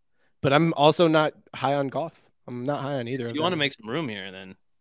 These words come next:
Speaker 2: You wanna
Speaker 1: Yeah,
Speaker 2: go, like
Speaker 1: really. Like, Mac Jones and Ch-, Kenny Pickett, I'm probably higher on those two than those, than Tanny and Goff.
Speaker 2: All right, let's force this issue then. Let's move these guys down quite a bit, and let's move Goff over. Uh, so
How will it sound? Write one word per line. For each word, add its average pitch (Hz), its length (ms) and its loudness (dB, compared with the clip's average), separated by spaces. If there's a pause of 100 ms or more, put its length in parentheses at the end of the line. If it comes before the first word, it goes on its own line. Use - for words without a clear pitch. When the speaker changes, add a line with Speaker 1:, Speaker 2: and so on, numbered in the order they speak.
(240)
Speaker 2:
You 135 120 -8
wanna 131 120 -2
Speaker 1:
Yeah, 135 100 2
Speaker 2:
go, 113 40 -6
like 101 80 0
Speaker 1:
really. 135 220 6
Like, 143 240 4
Mac 147 240 4
Jones 170 280 6
and 156 80 -4
Ch-, 143 300 -2
Kenny 139 240 -2
Pickett, 143 340 -4
I'm 127 120 -16
probably 139 220 -4
higher 135 200 2
on 131 120 -2
those 135 200 0
two - 160 -14
than 110 160 -18
those, 107 300 -18
than 117 260 -18
Tanny 113 320 -14
and 113 120 -16
Goff. 120 340 -12 (160)
Speaker 2:
All 143 80 2
right, 180 140 4
let's 165 120 -2
force 202 220 -4
this 185 140 -12
issue 220 200 -6
then. 101 160 -12
Let's 135 140 -10
move 151 160 -8
these 147 140 -8
guys 147 260 -2 (180)
down 127 160 -6
quite 165 220 -2
a - 20 -6
bit, 113 300 -4 (420)
and 120 140 -6
let's 147 240 -4
move 139 320 -4
Goff 147 580 4 (720)
over. 135 880 2
Uh, 127 360 2
so 131 280 -2